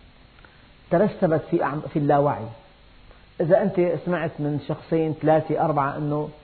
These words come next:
مهما كان الإنسان فعل ذنوب، شفاعتي لأهل الكبائر من أمتي، الله عز وجل يوم القيامة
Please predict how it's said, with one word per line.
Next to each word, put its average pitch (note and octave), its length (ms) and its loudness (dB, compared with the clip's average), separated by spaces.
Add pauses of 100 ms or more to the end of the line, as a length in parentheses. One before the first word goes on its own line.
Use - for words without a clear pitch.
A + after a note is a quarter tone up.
(540)
مهما E3+ 300 2
كان D#3 180 0
الإنسان D3 320 -2
فعل C3+ 300 2
ذنوب، C#3+ 420 0 (400)
شفاعتي D3 680 0
لأهل C#3 460 -2
الكبائر C#3+ 520 0
من C#3+ 320 -2
أمتي، C#3+ 460 -2
الله C3+ 200 -2
عز C3 240 -4
وجل C#3 400 0
يوم D3 160 0
القيامة C#3 640 -2